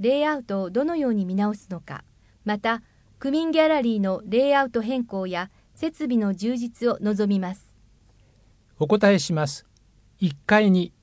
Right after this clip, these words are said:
Speaker 2: 住民移動や証明発行等を行う窓口と、区民の相談窓口を設置します。区民ギャラリーについては、展示スペースの拡張、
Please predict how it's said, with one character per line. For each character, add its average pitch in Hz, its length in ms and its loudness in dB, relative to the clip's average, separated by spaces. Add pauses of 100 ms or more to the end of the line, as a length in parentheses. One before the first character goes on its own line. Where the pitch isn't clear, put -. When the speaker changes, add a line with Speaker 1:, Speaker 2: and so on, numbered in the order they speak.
(140)
Speaker 2:
住 196 280 4
民 247 240 6
移 214 80 6
動 151 220 4
や 135 200 -2
証 233 300 4
明 240 220 6
発 214 200 4
行 226 180 2
等 208 280 4
を 139 60 2
行 170 100 -2
う 151 240 2
窓 156 260 4
口 160 240 2
と、 147 200 0 (480)
区 269 160 -4
民 180 240 6
の 156 240 0
相 220 240 2
談 208 240 6
窓 196 240 4
口 185 320 2
を 180 160 -2
設 160 200 0
置 160 140 -6
し 147 140 -4
ま 127 80 -2
す。 - 200 -14 (840)
区 208 140 2
民 254 240 2
ギ 247 100 6
ャ 247 40 4
ラ 233 140 6
リ 160 120 2
ー - 20 2
に 143 180 2
つ 160 140 -4
い 151 100 -4
て 143 140 -2
は、 139 160 0 (440)
展 214 240 2
示 208 120 0
ス - 100 -8
ペ 202 160 4
ー 170 40 2
ス 143 120 -4
の 135 140 0
拡 143 260 -4
張、 147 400 0